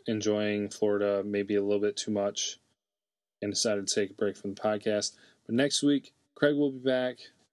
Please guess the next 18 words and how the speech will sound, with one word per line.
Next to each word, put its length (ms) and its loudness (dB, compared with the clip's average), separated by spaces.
and 580 2
the 200 2
possibility, 800 2
potential 720 0
of 220 -4
getting 420 0
also 360 0
more 440 0
spring 800 0
game 360 0
information 880 -2
from 240 -2
Rashawn 640 -2
Reeves. 460 -2
So, 600 2
as 160 -2
we've 140 -2
mentioned, 800 0